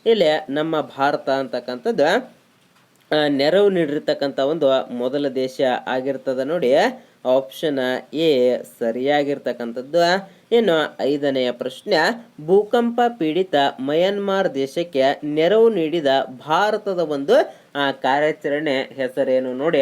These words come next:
ಯಾವ ಕಾರ್ಯಾಚರಣೆಯ ಮೂಲಕ, ಆ, ಮಯನ್ಮಾರ್ ದೇಶಕ್ಕೆ ನೆರವು ನೀಡಿದೆಯಪ್ಪ ಅಂದ್ರೆ ಇಲ್ಲಿ ಆಪರೇಷನ್ ಬ್ರಹ್ಮ ಅಂತಕ್ಕಂಥ ಕಾರ್ಯಾಚರಣೆ ನೋಡಿ, ಆಪ್ಷನ್ ಸಿ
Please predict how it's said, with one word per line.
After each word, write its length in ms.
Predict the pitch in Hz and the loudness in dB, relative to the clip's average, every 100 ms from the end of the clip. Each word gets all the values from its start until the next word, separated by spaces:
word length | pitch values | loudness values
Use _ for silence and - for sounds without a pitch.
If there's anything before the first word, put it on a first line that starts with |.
| 143 - | 2 0
ಯಾವ 340 | 139 143 170 175 175 | -2 0 2 0 0
ಕಾರ್ಯಾಚರಣೆಯ 800 | 120 139 185 196 202 185 180 165 | 0 2 2 2 0 0 0 0
ಮೂಲಕ, 420 | 143 139 170 - 151 220 - - - | -2 -4 -4 0 0 0 -6 -16 -4
ಆ, 140 | 151 | 0
ಮಯನ್ಮಾರ್ 640 | 135 143 175 180 175 170 139 | 0 2 2 2 0 0 0
ದೇಶಕ್ಕೆ 640 | 135 - 139 147 139 135 | -4 -4 -4 2 2 2
ನೆರವು 340 | 131 127 170 175 | -2 0 2 2
ನೀಡಿದೆಯಪ್ಪ 640 | 160 147 139 139 135 165 | 0 -2 0 0 -2 -4
ಅಂದ್ರೆ 560 | 240 175 196 254 - _ | -2 2 2 0 -8 _
ಇಲ್ಲಿ 220 | 233 180 151 147 | 2 4 2 0
ಆಪರೇಷನ್ 800 | 139 151 160 208 202 196 208 175 139 143 | 2 2 2 0 0 0 -2 0 0 -2
ಬ್ರಹ್ಮ 440 | 131 143 165 165 151 | -4 -4 -4 -2 -2
ಅಂತಕ್ಕಂಥ 600 | 143 135 131 131 131 131 | -2 -2 -4 -4 -4 -4
ಕಾರ್ಯಾಚರಣೆ 800 | 131 123 127 131 - 131 131 127 | -4 -2 0 -2 -2 -4 -2 -2
ನೋಡಿ, 300 | 151 170 135 185 285 - _ - | -2 0 2 2 0 -8 _ -4
ಆಪ್ಷನ್ 800 | 127 135 - 180 147 135 131 - | 0 0 -2 -4 -2 0 -2 -4
ಸಿ 600 | - 190 185 135 135 | -10 -4 0 2 2